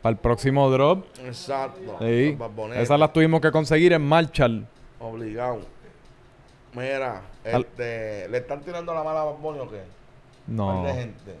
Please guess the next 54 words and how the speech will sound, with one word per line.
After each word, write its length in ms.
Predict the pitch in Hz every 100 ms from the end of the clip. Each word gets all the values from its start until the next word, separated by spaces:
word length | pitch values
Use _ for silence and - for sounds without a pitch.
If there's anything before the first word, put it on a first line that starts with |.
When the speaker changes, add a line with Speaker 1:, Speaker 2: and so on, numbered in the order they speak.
| -
Speaker 1:
no. 280 | 113 101 95
Speaker 2:
Es 40 | 90
que 40 |
llegó 200 | 147 131
a 20 | 139
una 240 | 151 160
posición 440 | 160 147 139 160
tan 200 | 156 156
alta 340 | 151 165 156 131
que 260 | 127 104 101 - - - -
Speaker 1:
Yo 80 | 123
no 80 | 156
creo 120 | 165
que 80 | 160
le 60 |
están 200 | 156 151
tirando 320 | 143 147 147
Speaker 2:
mucha 40 | 147
Speaker 1:
la 120 | 139
Speaker 2:
gente 80 | 123
Speaker 1:
mala. 160 | 160
Yo 120 | 156 131
Speaker 2:
quiere 40 |
Speaker 1:
creo 100 | 135 139
que 80 |
simplemente, 1200 | 131 143 127 139 139 131 143 135 131 123 117 101 - - - - _
pues, 180 | 127 120 104 _ _ _ -
no 180 | 120 123
está 220 | 123 139
llegando 400 | 135 127 131 135
a 40 | 131
los 120 | 127
niveles 420 | 131 123 131 131
que 140 | - 127
llegó 260 | 120 123
con 180 | 123 127
el 80 | 127
último 320 | 131 139 127
disco, 220 | 123 123 170
pero 140 | 151
no 60 | 139
Speaker 2:
Sí. 20 |
Speaker 1:
hay 60 | 143
nada 260 | 147 147
malo 240 | 143 139 127
con 140 | 127
eso 120 | 123
Speaker 2:
No, 40 | 123
Speaker 1:
tampoco. 500 | 117 - 117 143 160
Speaker 2:
mira, 140 | 131
hombre, 460 | 147 147 135 127 117
que 180 | 117 104
podemos, 560 | 101 135 160 196 220 202
puedo. 1000 | 170 196 233 247 247 240 240 233 196 147